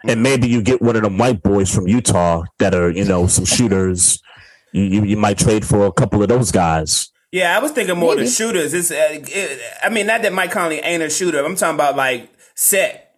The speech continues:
Speaker 2: s-,
Speaker 1: Mm-hmm.
Speaker 2: sit there waiting for you to pass it to him shooters. Um,
Speaker 1: Or Maestro, or Maestro. We, we, we talked about this guy a couple weeks ago. Um, Kevin Huerter, who we thought was still on the Hawks, he's actually in Sacramento.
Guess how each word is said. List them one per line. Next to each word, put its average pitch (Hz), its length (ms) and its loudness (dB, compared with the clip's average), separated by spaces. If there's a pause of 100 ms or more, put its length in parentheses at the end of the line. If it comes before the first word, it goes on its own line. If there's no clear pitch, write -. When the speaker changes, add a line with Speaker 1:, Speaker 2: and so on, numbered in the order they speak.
(160)
Speaker 2:
s-, - 320 -10
Speaker 1:
Mm-hmm. 101 180 -8
Speaker 2:
sit 123 300 -4
there 156 160 0
waiting 160 280 -2
for 156 60 -12
you 156 100 -2
to 147 40 -6
pass 156 260 -2
it 156 80 -12
to 156 100 -4
him 139 80 -2
shooters. 139 520 -2 (300)
Um, 147 220 2
Speaker 1:
Or 214 180 4
Maestro, 156 600 2 (100)
or 214 200 4
Maestro. 127 520 2
We, 135 180 0
we, 143 220 0
we 160 100 2
talked 160 280 0
about 131 260 0
this 127 180 0
guy 117 240 2
a 107 140 0
couple 117 320 0
weeks 123 240 2
ago. 95 440 0 (360)
Um, 98 540 0
Kevin 160 340 0
Huerter, 123 500 2
who 117 220 2
we 131 100 4
thought 123 320 0
was 104 160 0
still 120 180 0
on 101 100 -2
the 95 80 0
Hawks, 139 460 2
he's 110 160 0
actually 131 420 0
in 113 40 0
Sacramento. 113 800 0